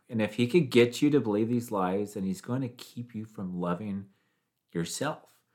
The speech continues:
And he's gonna keep you from forgiving, and he's gonna keep you from moving on with your life. So if you feel stuck in any way in your life, chances are that you have bought into one of his lies. This month, we're gonna look at some of those lies and what you could do about 'em,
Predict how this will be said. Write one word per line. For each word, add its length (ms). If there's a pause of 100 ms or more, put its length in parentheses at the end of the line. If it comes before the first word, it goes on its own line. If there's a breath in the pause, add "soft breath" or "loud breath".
(420)
And 100
he's 160
gonna 180
keep 380
you 120
from 180
forgiving, 800
and 80
he's 140
gonna 180
keep 400
you 60
from 200
moving 300
on 180
with 160
your 120
life. 320
So 160
if 140
you 60
feel 220
stuck 640
in 80
any 220
way 220
in 60
your 160
life, 320 (680)
chances 520
are 260
that 160
you 140
have 200
bought 280
into 420
one 260
of 140
his 240
lies. 540 (680)
This 320
month, 380
we're 120
gonna 240
look 180
at 120
some 320
of 100
those 280
lies 400
and 180
what 240
you 100
could 180
do 160
about 280
'em, 220